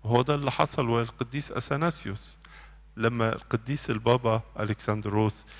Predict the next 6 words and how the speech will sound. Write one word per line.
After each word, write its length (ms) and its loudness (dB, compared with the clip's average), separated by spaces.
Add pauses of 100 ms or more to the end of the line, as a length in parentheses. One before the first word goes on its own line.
(160)
شافه 400 2
بيلعب، 540 4 (1040)
شاف 360 4
فيه 460 -2 (220)
إمكانية 760 4
للمستقبل 840 0